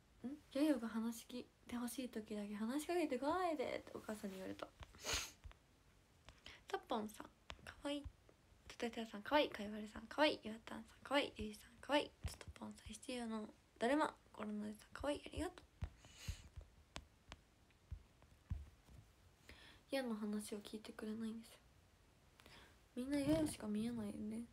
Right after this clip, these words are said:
そうだよね。え、それ、てか、よしよしさん、かわいい。ありがとう。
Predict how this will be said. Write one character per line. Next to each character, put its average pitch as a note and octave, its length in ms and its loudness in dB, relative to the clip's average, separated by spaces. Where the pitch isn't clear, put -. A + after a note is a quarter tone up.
そ C4 100 -2
う B3 60 -4
だ - 80 -10
よ - 80 -10
ね。 A3+ 80 -8
え、 D4 100 8
そ D4+ 100 12
れ、 C#4+ 60 12
て - 240 4
か、 C4+ 120 6
よ A#3+ 100 2
し - 60 -6
よ C4+ 140 0
し - 60 -10
さ B3+ 80 -10
ん、 B3 40 -12
か - 140 -8
わ C#4 60 -2
い C4+ 40 -8
い。 - 20 -12
あ C4+ 40 -10
り D4 60 -2
が D4+ 60 0
と C4 140 -6
う。 B3 40 -8